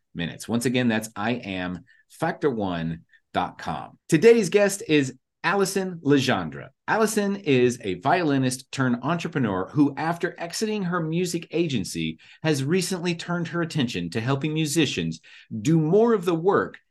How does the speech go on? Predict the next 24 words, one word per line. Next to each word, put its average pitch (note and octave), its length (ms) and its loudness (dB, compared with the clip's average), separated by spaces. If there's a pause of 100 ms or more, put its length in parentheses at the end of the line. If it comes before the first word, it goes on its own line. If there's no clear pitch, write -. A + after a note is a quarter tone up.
(100)
they E3 280 4
love D3+ 520 -2 (200)
at A#2+ 240 -2
musicwork A2 800 -2 (280)
dot F#2 240 -2
com. C2+ 380 -12 (240)
Allison, G2+ 400 -4
welcome C3 280 2
to B2+ 120 0
the G#2 80 0
Do A#2+ 220 4
Zone. B2+ 260 2
Tell G3 240 0
us F#3+ 100 0
something E3 380 0
you E3+ 140 -2
believe C3+ 520 2
is A#2 240 -4
the C3 120 0
key C3 560 -6 (260)
to A#2 80 -4
getting D3+ 340 0
stuff C#3+ 320 -4 (100)
done F2+ 520 -2